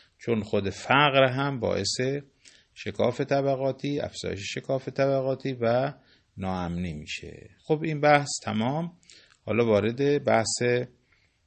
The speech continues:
بعدی می‌شیم که حج هست. خب خود این جهاد و آمادگی برای جهاد و فتح مکه باعث می‌شه که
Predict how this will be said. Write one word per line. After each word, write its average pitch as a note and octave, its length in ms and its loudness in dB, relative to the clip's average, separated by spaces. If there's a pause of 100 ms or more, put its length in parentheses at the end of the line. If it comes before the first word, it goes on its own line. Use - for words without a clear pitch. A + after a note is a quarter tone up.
(280)
بعدی F#2+ 380 0
می‌شیم C3+ 380 -4
که C#3 140 -4
حج A#2 460 2
هست. C#2+ 800 -12 (1900)
خب - 260 -4
خود F#3 300 2
این D3+ 320 2
جهاد A2+ 560 6
و A#2 40 4
آمادگی B2 800 2
برای A2+ 380 4
جهاد F#2+ 560 0
و F#2+ 160 0
فتح C3+ 480 2
مکه G#2 760 0 (640)
باعث C#3 340 4
می‌شه D#3 280 0
که D#3 460 4